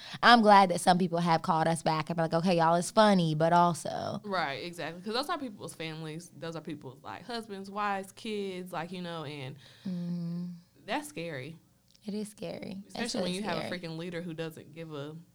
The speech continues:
Speaker 2: damn about anybody but himself.
Speaker 1: Yeah, but I don't think they're gonna call back the draft.
Speaker 2: I hope not.
Speaker 1: I just, I don't think, somebody made it
Speaker 2: Honestly, at this point, it's just, like, nothing surprises me with him.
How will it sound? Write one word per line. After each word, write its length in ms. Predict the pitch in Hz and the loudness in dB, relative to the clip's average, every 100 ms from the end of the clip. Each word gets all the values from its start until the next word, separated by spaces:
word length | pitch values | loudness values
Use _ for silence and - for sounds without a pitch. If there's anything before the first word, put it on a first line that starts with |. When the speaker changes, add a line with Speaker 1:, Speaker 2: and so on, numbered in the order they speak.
| _ _ _ _ _ - | _ _ _ _ _ -20
Speaker 2:
damn 340 | - 151 151 143 | -16 -14 -14 -14
about 220 | 147 147 | -14 -14
anybody 420 | 156 156 147 147 | -14 -14 -16 -16
but 140 | 151 | -16
himself. 380 | 175 165 160 165 160 151 _ _ | -16 -16 -18 -20 -20 -20 _ _
Speaker 1:
Yeah, 300 | 170 156 151 | -6 -6 -2
but 140 | 156 208 | 2 4
I 80 | |
don't 260 | 302 202 165 | 6 4 4
think 140 | 165 | -2
they're 100 | 151 | -6
gonna 160 | 160 156 | -6 -6
call 220 | - 151 | -6 -6
back 240 | 151 165 - | -6 -8 -10
the 60 | |
draft. 560 | - - - - - - _ _ _ - | -10 -8 -6 -8 -12 -20 _ _ _ -20
Speaker 2:
I 40 | |
hope 220 | 220 190 135 | -16 -14 -14
not. 100 | 139 139 - _ - | -16 -18 -20 _ -6
Speaker 1:
I 120 | 202 | -4
just, 260 | 185 180 - | -2 -4 0
I 80 | 208 | 4
don't 260 | 240 196 | 4 2
think, 280 | 196 202 190 | 0 0 0
somebody 340 | - 277 277 240 | 0 4 6 6
made 160 | 208 | 6
it 100 | 208 | 4
Speaker 2:
Honestly, 220 | 349 349 339 - - - _ | 2 -4 -8 -16 -20 -20 _
at 180 | 269 220 | -6 -4
this 180 | 269 320 | -4 -6
point, 380 | - 330 330 262 | -10 -10 -8 -6
it's 140 | 254 | -6
just, 240 | 233 233 | -6 -6
like, 360 | 220 185 160 - | -4 -4 -6 -8
nothing 380 | 202 226 226 233 | -6 -6 -6 -8
surprises 640 | 202 175 175 165 160 147 | -8 -6 -4 -4 -6 -12
me 160 | 147 110 | -10 -10
with 180 | 104 - | -10 -10
him. 360 | 92 71 107 | -12 -14 -16